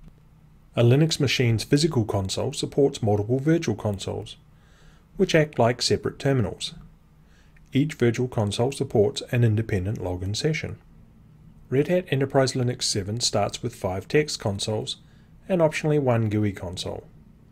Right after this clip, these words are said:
You access the separate consoles by pressing Control Alt F one through to Control Alt F six. If the gooey is running, it will be on Control Alt F one,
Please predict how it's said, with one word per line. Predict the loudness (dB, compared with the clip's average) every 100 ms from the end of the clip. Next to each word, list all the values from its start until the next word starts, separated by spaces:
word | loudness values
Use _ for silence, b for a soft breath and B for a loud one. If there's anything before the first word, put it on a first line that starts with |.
| b b b -10
You | -2 0
access | 0 0 -2
the | -2
separate | 0 -2 -2 -6
consoles | -4 -2 -4 -4
by | -4
pressing | -4 -2 0 -2
Control | -4 -4 -2 0 -2
Alt | -2 -4 -4
F | -8 -6
one | -4 -4 -4 -8 b b b -20
through | -4 -2 0
to | -2 -2 -4
Control | -6 -6 -2 -2 -2
Alt | -4 -6 -6
F | -8 -6
six. | -4 0 -2 -2 -10 -10 -18 -20 -20 -20 b b b b -4
If | -2 -2
the | 0
gooey | 4 4
is | 4 2
running, | 2 0 -4 -8 -16 -10
it | -8
will | -4 -2
be | -2
on | -2 -2 -4
Control | -6 -6 -6 -6
Alt | -6 -6
F | -10 -6
one, | -4 -4